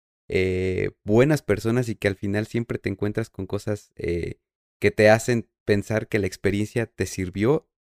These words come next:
de la cual aprendiste, porque yo estoy seguro que de este viaje y de esta experiencia que tú tuviste en este país, tú aprendiste muchísimas cosas. Y, y en base a eso, bueno, porque, pues, <laughs> lamentablemente estamos llegando a la parte final, eh, Pame,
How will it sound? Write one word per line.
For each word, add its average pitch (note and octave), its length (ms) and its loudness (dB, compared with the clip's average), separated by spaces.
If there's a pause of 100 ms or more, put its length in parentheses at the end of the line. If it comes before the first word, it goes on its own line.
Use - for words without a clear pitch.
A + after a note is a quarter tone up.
de G2 200 2
la F2+ 180 -2
cual G#2 280 0
aprendiste, F#2+ 580 -2
porque A2 180 -4
yo - 20 -2
estoy C3 180 -4
seguro C3+ 240 2
que G2+ 120 -2
de G#2 60 0
este - 200 -2
viaje B2 280 -2
y - 20 0
de A2+ 60 0
esta A2+ 160 -10
experiencia G#2+ 380 -6
que G#2+ 100 -8
tú G#2 140 -8
tuviste G2+ 380 -8
en G2 80 -6
este - 160 -14
país, F#2 360 -6 (480)
tú A2 60 4
aprendiste G#2+ 520 0
muchísimas G#2 640 -2
cosas. A#2+ 440 -4 (800)
Y, A2 880 4
y A#2+ 200 4
en B2 140 6
base C3+ 360 4
a C3 160 4
eso, C3+ 580 4
bueno, A2 260 2
porque, - 520 -8
pues, G2+ 140 -4
<laughs> - 0 -
lamentablemente D3 720 8
estamos D#3 280 4
llegando B2 240 4
a B2+ 40 0
la A#2 100 2
parte B2 240 -2
final, G#2 420 0
eh, G2 300 2
Pame, A#2 340 2